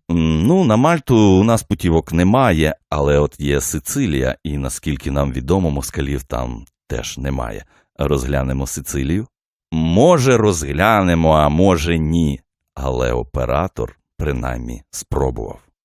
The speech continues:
Ще раз. У чоловіка запит, відпочинок без москалів. І от він десь почув, що от на Мальті москалі негативно присутні, і він прийняв рішення для своєї проблеми.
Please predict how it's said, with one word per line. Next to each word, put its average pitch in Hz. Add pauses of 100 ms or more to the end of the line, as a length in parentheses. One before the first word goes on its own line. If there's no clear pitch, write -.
(100)
Ще 76
раз. - (480)
У 95
чоловіка 85 (140)
запит, 73
відпочинок 82
без 78
москалів. 85 (320)
І 85
от 107
він 78
десь 92
почув, 76 (160)
що 98 (100)
от -
на 78
Мальті 82
москалі 80
негативно 80
присутні, - (280)
і 78
він 190
прийняв 78
рішення 78
для 65
своєї 76
проблеми. 78